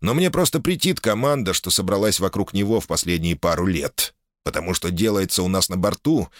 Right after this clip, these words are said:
видно, что они вытворяют. Если хочешь знать правду, теперь, когда Карлсон мёртв, я малость напуган».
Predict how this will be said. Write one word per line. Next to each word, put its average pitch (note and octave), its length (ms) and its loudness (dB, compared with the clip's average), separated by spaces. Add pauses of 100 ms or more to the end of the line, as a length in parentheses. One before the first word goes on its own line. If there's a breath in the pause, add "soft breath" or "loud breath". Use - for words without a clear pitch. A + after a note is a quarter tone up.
(180 loud breath)
видно, C3+ 380 0
что E2 220 -2
они E2 180 -2
вытворяют. D#2+ 840 -2 (240)
Если G2+ 300 0
хочешь A2+ 360 0
знать B2 300 0
правду, G2 540 -2 (180)
теперь, A#2 300 0
когда E2+ 300 -2
Карлсон F#2+ 520 0
мёртв, A#2+ 540 -2 (340 loud breath)
я F2+ 300 0
малость F#2+ 460 0
напуган». E2+ 680 -2